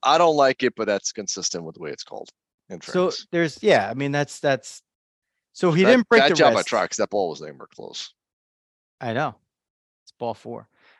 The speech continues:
Speaker 2: But, um,
Speaker 1: Clay Holmes dancing through the raindrops.
Speaker 2: but that's it. You know, that's, that's another way to do it, right? Like, the bat, the bat crossed the plate by a lot. Like, it wasn't even close, but he didn't break the wrists. So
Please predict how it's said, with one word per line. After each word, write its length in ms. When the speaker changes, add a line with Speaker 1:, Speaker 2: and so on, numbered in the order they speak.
Speaker 2:
But, 300
um, 360
Speaker 1:
Clay 140
Holmes 300
dancing 380
through 160
the 60
raindrops. 500
Speaker 2:
but 120
that's 220
it. 200
You 140
know, 140
that's, 260
that's 220
another 260
way 140
to 60
do 160
it, 40
right? 300
Like, 180
the 80
bat, 480
the 80
bat 320
crossed 380
the 80
plate 360
by 100
a 120
lot. 500
Like, 220
it 40
wasn't 300
even 180
close, 540
but 100
he 80
didn't 260
break 220
the 80
wrists. 540
So 560